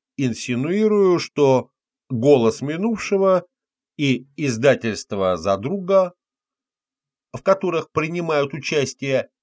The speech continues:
чуть ли не все передовые писатели России, созданы на деньги Салтычихи.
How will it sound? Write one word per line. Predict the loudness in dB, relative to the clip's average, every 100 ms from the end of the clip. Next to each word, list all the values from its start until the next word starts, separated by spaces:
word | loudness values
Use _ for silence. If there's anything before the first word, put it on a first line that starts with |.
| _
чуть | -10 -10
ли | -8 -8 -8 -10
не | -10 -10
все | -8 -8
передовые | -4 -2 0 0 0 -2
писатели | -4 -4 -4 -4 -4 -2
России, | 0 -2 -4 -4 -2 -2 -6 _ _ _ _ _ _ _
созданы | -2 -2 0 -2 -2 -2 -2 -4
на | -2 -2
деньги | 0 -2 -2 -4
Салтычихи. | -4 -6 -8 -10 -12 -14